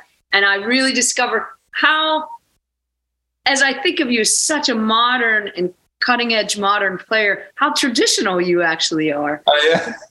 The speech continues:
Speaker 1: in your philosophy of music and studying, and, and really so great that you're talking about this thing about,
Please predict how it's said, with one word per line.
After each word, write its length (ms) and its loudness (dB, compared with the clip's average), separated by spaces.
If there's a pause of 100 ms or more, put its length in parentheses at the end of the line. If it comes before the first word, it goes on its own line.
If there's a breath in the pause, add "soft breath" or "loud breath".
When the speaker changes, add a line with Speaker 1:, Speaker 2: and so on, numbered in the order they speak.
(100)
Speaker 1:
in 180 2
your 140 2
philosophy 800 0
of 180 -2
music 580 0
and 320 -2
studying, 800 0
and, 140 -4 (260 loud breath)
and 380 0 (140)
really 420 2
so 320 0
great 340 0
that 140 0
you're 80 -6
talking 220 0
about 180 -2
this 160 0
thing 180 -4
about, 240 -2